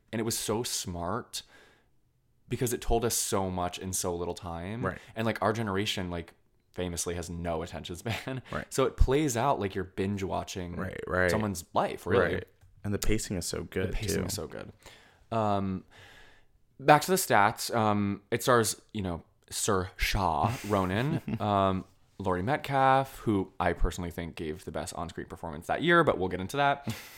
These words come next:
Speaker 1: Um, Tracy Letts, Lucas Hedges, Beanie Feldstein, Timothy Chalamet, Odia Rush, Lois Smith. It, it was like, it's just so many of the,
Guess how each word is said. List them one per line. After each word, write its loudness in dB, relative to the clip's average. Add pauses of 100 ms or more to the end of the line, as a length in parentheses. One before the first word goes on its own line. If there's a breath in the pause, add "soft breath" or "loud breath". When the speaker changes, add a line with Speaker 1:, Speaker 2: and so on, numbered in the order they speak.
Speaker 1:
Um, 2
Tracy 0
Letts, 6
Lucas -2
Hedges, 2
Beanie -6
Feldstein, 0
Timothy -8
Chalamet, 2 (260 loud breath)
Odia -2
Rush, 6
Lois 0
Smith. 2
It, 2
it 4
was 4
like, 2
it's 4
just -4
so 0
many -2
of -4
the, -4